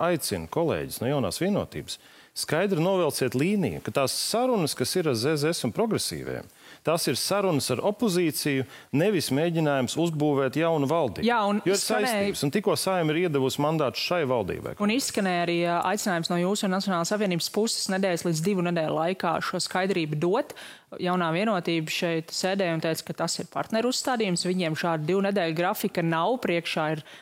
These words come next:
Speaker 2: Dziesmu svētki, nato samits, prezidenta inaugurācija un iespējams vēl kādas sarunas. Un ko jūs varat darīt, tikai gaidīt?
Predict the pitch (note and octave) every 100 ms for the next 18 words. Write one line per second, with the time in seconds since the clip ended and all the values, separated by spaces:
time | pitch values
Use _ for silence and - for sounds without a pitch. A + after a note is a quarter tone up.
0 | - D#3+ F#3+ G3 F#3 - E3+ D#3+ E3+ E3+
1 | F3+ E3 D#3+ G3 G3+ F3 - - F#3 F#3
2 | F3 E3 F3 G3 F3 E3 E3 D#3 - E3
3 | E3 E3+ E3+ D#3 E3 E3+ E3+ D#3 - -
4 | F3 F3 A#3+ D4 D#4+ - - - - _
5 | _ _ _ _ _ G3+ F#3 G3 F3+ E3+
6 | E3 E3+ E3 D#3+ F3 A3 C#4 D4 D4+ G4
7 | E4 -